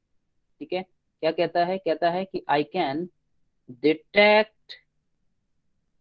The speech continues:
stimuli, ऐसा neuron कहता है,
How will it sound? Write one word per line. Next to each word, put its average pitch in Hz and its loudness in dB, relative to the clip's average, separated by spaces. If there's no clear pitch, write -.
stimuli, 202 2
ऐसा 160 -2
neuron 165 0
कहता 135 -8
है, - -20